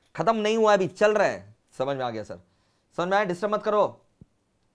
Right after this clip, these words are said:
हेमंत। तो sale by, ये क्या हो गया? condition as to title हो गया। दूसरा sale by sample। Sale by sample में क्या होता है? अगर सेलर कोई चीज का सैंपल, मान लो हम सेलर है, हम सेलर है,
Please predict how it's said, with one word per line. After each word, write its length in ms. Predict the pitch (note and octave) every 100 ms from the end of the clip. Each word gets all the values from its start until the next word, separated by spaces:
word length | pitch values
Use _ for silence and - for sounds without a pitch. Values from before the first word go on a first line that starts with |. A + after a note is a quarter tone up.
| _ _ _ _ _ _ -
हेमंत। 360 | E3+ F#3+ A#2+ - _ _ _ _ _ _ _ _ _ - _ _ _ -
तो 60 |
sale 220 | C3+ F#3 G3
by, 220 | G3 C3 - _ _ _ -
ये 80 |
क्या 120 | D#3+ F#3
हो 60 |
गया? 100 | F#3+
condition 340 | F3+ E3+ F#3+ F#3
as 100 | E3
to 60 |
title 260 | D#3+ C#3 C#3+
हो 100 | G#2+
गया। 180 | F#2 - _ _ _ _ _ _ _ _ _ _ _ _ _ _ _ _ _ _ -
दूसरा 260 | G#3 C#4+ D4+
sale 200 | C#4+ D#4+
by 140 | D#4+
sample। 320 | C#4+ D#4 E4+ A3+ - _ -
Sale 140 | D#3+
by 160 | E3 D#3
sample 260 | C#3 D3+ D#3
में 100 | D3
क्या 100 | C#3
होता 200 | A2+ A#2
है? 140 | D3+ _ _ _ _ _ _ _ _ _ -
अगर 240 | C#3+ G#3
सेलर 600 | G3 - C#3 F3 E3+ G2+ - _ _
कोई 140 | D#3 E3
चीज 200 | F3+ F#3
का 120 | G#3
सैंपल, 380 | - C#3+ D3 B2+
मान 140 | D#3
लो 80 | G3
हम 140 | F#3+
सेलर 280 | F#3+ D#3 D3
है, 160 | G#2 - _ _ _
हम 160 | D3+ G3+
सेलर 340 | F#3 D#3 D3
है, 160 | G#2